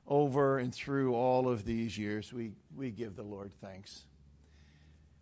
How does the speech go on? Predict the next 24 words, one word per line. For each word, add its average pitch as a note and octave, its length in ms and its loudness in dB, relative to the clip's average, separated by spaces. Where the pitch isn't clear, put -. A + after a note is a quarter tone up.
We C3+ 120 0
are C3+ 80 4
going E3 260 2
to D3+ 80 0
be C#3 180 0
reading D#3 360 0
in C#3 220 -2
John's C#3+ 480 -2
Gospel A2+ 520 -6
today, A2 420 -8
so C3 120 -10
if A#2 80 -6
you C3 100 -6
want C#3 200 -6
to C#3+ 40 -6
take C3+ 300 -6
your A#2+ 180 -4
Bibles B2 540 -2
and A#2 140 -8
turn C3 260 -6
to A#2+ 140 -6
John B2+ 400 -2
chapter A#2+ 540 -6
eleven. A#2+ 380 -4